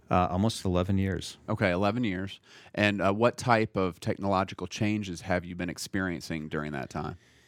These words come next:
Speaker 1: You know, I think one of the biggest, I'll come back, I'll come to A I 'cause I'm, I don't know if
Speaker 2: I'm
Speaker 1: that was
Speaker 2: going there.
Speaker 1: Oh, I
Speaker 2: Yeah,
Speaker 1: figured you might
Speaker 2: I'm
Speaker 1: be
Speaker 2: going
Speaker 1: going there.
Speaker 2: there. <laughs>
Speaker 1: Um, but I, I think it's just, you know, the, the amount of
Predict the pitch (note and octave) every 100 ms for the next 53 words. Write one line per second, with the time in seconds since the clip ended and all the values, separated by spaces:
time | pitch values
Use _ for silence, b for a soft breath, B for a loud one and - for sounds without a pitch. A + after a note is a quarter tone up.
0 | b b b b _ _ _ - - -
1 | - - C#3 C3 B2 B2 D3 - D3+ G#2
2 | A2+ A2 F2 E2+ G2 G#2 A2+ - - -
3 | B B B B _ _ _ _ _ _
4 | _ _ _ _ _ - G#2+ - A#2 F#2+
5 | F2+ A2 - B2 - F#2+ F#2+ D#2+ E2 D#2+
6 | E2 F2 E2+ E2 E2 - - F2+ F#2+ F2
7 | A2 F#2 C#3 F3 B2+ D#2+ D#2 G2 A2+ B2+
8 | A2 F#2 C3 B2 A#2 A#2+ C#3+ D#3 D3+ F3
9 | - G#2+ E3+ - D#3+ - A2 G2 F#2+ F2+
10 | - - - B B B - A2 A2+ -
11 | C3+ - C#3 G#2+ F#2+ - A2 G2 - -
12 | - - G2 F2+ F2 E2+ F#2 E2 A2+ F#2+
13 | F2 F2+ G2 F#2+ E2 F#2